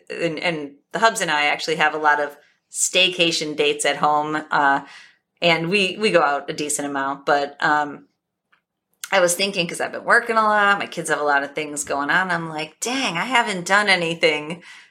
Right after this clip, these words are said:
that dopamine producing this week." And the formula is do something that's dopamine producing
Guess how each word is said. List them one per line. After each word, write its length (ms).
that 420
dopamine 520
producing 560
this 200
week." 420
And 160
the 60
formula 760
is 280
do 120
something 440
that's 200
dopamine 540
producing 720